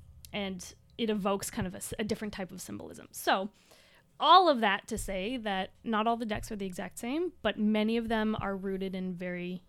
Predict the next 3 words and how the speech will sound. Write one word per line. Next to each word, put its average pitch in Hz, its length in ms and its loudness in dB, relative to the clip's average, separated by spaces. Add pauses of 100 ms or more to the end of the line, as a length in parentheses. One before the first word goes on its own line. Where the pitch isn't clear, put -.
(220)
similar, 196 1040 0 (100)
uh, 185 280 -8 (400)
symbolism. - 580 -8